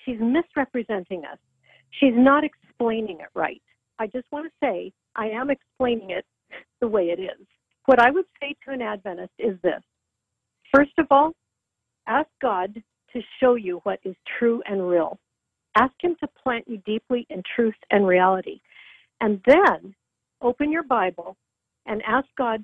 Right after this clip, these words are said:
to show you what he knows he wants you to learn. You don't even know what you might need to learn. And God might take each of you to a different place to begin, but ask him to show you how to study the Bible.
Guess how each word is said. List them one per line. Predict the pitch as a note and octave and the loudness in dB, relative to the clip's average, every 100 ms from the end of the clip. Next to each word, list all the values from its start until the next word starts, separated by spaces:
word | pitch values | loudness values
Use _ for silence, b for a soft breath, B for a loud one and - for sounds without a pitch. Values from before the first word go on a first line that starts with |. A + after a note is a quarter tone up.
| - | -12
to | A3 - - | -16 -14 0
show | C4 D4 | 2 4
you | D4 F3+ D3 - _ | 0 -4 -8 -14 _
what | A#3 G#3+ - | -2 -2 -10
he | C4 C#4+ | -6 -2
knows | B3+ A#3+ F#3 - | 0 0 -2 -8
he | A3 | -10
wants | G#3 G3 - | -6 -6 -6
you | G3 | -6
to | F3 | -6
learn. | D#3+ D#3 - G#3+ B B B B _ _ - | -6 -6 -8 -20 B B B B _ _ -12
You | G3 G#3 D4+ G4 | -4 6 8 10
don't | F#4 D4 | 6 0
even | C4+ C4 B3 G#3+ G#3+ | -4 0 0 0 0
know | B3 B3+ E3+ G3+ - | 2 2 0 -6 -6
what | B3 | -6
you | A#3 | -4
might | A#3 A#3+ B3+ B3 | -4 -2 -4 -4
need | C4 F4+ E4+ | -4 -4 -4
to | - | -10
learn. | G3 E3 F3+ G#3 _ _ - | -8 -10 -12 -20 _ _ -2
And | A#3 A#3+ C#4+ - | 0 0 -6 -4
God | B3 C#4 | 0 2
might | C#4 C4 _ B3 | 2 -2 _ -8
take | C4 - | -8 -8
each | C#4+ - | -10 -4
of | D#4+ C4+ | -6 -4
you | C4 - | -8 -4
to | |
a | A#3+ | -4
different | F3 A#3 A#3+ C4+ _ | -2 -4 -2 -8 _
place | - A#3 A3 _ | -2 -2 -2 _
to | G3+ | -14
begin, | A3 F#3+ A#3 E3+ E3+ _ b b b b b - | -10 -2 0 0 -6 _ b b b b b -4
but | - - | -4 2
ask | - B3 B3 | 4 4 2
him | - D4+ C#4+ | -2 -2 0
to | C#4 - | -6 0
show | B3 | 0
you | G#3+ A3+ | 2 -2
how | A3 | -4
to | G#3+ - | -8 -4
study | G#3+ G#3 | -2 -2
the | F#3+ | -4
Bible. | F#3 E3+ D#3+ - | -4 -4 -6 -16